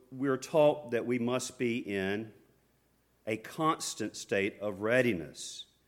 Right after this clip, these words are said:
The one thing we know for sure about Christ's second coming and final judgment is that everybody will be surprised.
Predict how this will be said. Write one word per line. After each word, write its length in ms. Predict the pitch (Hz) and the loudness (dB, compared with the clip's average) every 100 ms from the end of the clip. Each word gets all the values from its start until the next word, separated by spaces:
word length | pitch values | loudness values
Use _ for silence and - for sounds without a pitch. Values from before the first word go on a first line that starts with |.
| _ _ _ _ _ | _ _ _ _ _
The 80 | 113 | -2
one 320 | 110 165 202 | 4 4 4
thing 260 | 180 165 156 | 4 6 6
we 140 | 151 | 6
know 300 | 135 131 147 | 6 6 6
for 160 | 147 147 | 2 -4
sure 400 | - 123 110 110 | 0 4 4 4
about 400 | 107 117 - - | 2 2 0 -2
Christ's 520 | 139 139 135 - - - _ | 2 2 0 -6 -12 -20 _
second 540 | - - 139 156 151 | -4 2 2 2 -2
coming 480 | - 123 104 95 110 - - - | 0 0 2 0 -2 -8 -14 -4
and 180 | 117 107 | -4 -2
final 380 | 127 123 131 | 0 2 2
judgment 540 | 123 117 104 98 110 - - _ - | 2 0 0 0 -4 -6 -14 _ 2
is 300 | 139 131 113 | 4 4 6
that 420 | 139 139 - - | 6 6 2 6
everybody 680 | 254 269 170 160 120 123 131 | 12 12 12 10 10 8 8
will 280 | 123 135 135 | 6 6 4
be 120 | 131 | 4
surprised. 680 | 127 123 - 95 65 - - | 0 -2 -4 -4 -6 -16 -20